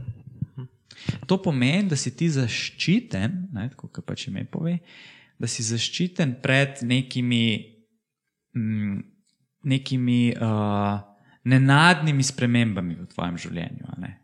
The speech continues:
Ali se ti, ne vem, ti zgori bajta, ne vem, izgubiš službo. In neko pravilo, ne, tako je, da bi imel nekje med šest do dvanajst mesecev tvojih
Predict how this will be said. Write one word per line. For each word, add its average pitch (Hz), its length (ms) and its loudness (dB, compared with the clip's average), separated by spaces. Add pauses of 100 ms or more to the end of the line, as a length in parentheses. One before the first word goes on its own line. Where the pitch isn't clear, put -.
Ali 110 220 0
se 110 160 -4
ti, - 140 -6
ne 95 120 -2
vem, 90 400 -4
ti - 140 -8
zgori 95 300 -6
bajta, 101 880 2
ne 90 120 -4
vem, 92 220 -2 (300)
izgubiš 95 480 -4
službo. 104 680 -2 (480)
In 147 160 0
neko 190 220 6
pravilo, 185 560 4
ne, 135 200 4
tako 131 420 2
je, 131 300 6
da 117 280 2
bi 110 120 -2
imel 110 240 0
nekje 110 540 0 (420)
med 107 340 -4
šest 120 520 2
do 113 100 -2
dvanajst 104 500 -4
mesecev 90 460 -6
tvojih 85 420 -6